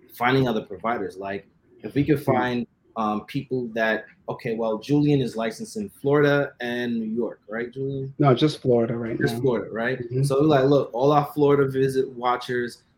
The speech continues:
Speaker 1: look, if you need somebody to do telehealth or what might have you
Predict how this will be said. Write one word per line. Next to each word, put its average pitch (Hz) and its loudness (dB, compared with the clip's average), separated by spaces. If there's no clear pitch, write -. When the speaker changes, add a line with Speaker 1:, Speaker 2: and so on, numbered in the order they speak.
Speaker 1:
look, 123 0
if - -12
you 110 -6
need 120 -6
somebody 120 -6
to 107 -8
do 101 -10
telehealth 113 -8
or 95 -12
what 101 -8
might 107 -10
have 110 -10
you 107 -10